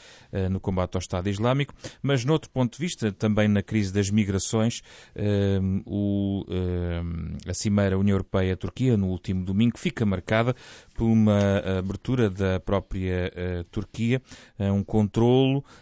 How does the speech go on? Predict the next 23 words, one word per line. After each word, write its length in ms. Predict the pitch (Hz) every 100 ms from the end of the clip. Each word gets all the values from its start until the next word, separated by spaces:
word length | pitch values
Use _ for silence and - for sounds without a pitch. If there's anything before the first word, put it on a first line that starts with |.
| -
em 80 | 110
troco 380 | 110 120 - 107
de 260 | 104 117
dinheiro. 460 | 104 117 117 90 85
Já 200 | 90 113
tínhamos 260 | - 131 113
aqui 180 | - 120
falado 400 | - 113 110 110
um 60 |
pouco 300 | - 117 -
sobre 400 | - 110 98 101
isso. 360 | 127 - - - 117
Eh, 440 | 117 113 113 - _
o 140 | 131
que 420 | - 139 135 135 117
há 140 | 120
também 340 | - 120 117
desta 240 | 107 - 107
Cimeira 380 | - 117 127 131
é 20 |
um 80 | 117
novo 240 | 117 120
impulso 480 | 120 - 127 -